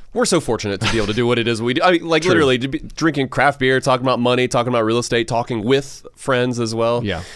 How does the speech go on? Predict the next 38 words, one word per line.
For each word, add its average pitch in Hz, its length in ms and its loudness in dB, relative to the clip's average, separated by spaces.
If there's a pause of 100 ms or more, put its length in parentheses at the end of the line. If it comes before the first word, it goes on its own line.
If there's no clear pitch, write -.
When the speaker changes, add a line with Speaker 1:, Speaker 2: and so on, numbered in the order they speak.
(140)
Speaker 1:
We, - 140 -12
we've 107 220 -4
got 92 140 0
it 80 40 -6
good. 76 220 -6
Speaker 2:
Made 110 160 0
in 127 60 0
the 143 80 0
Speaker 1:
Uh, 131 60 -2
Speaker 2:
shade, 101 200 2
Speaker 1:
I'm 92 100 0
Speaker 2:
baby. 95 140 2
Speaker 1:
incredibly 90 400 -2
fortunate - 580 -6
for 92 140 -6
what 92 160 -4
it 90 80 -6
is 90 100 -4
that 123 80 -6
we - 80 -6
do 98 140 -2
here 131 240 0
at 101 120 0
How 139 140 2
to 160 60 0
Money, 185 180 2
but 185 260 2
specifically 175 600 -2
to 156 260 0
real 139 160 2
estate, 113 380 0
the 117 360 0 (420)
small 156 540 2
and 139 260 2
mighty 170 360 2
real 110 140 0
estate 95 220 -4
investor. 92 460 -4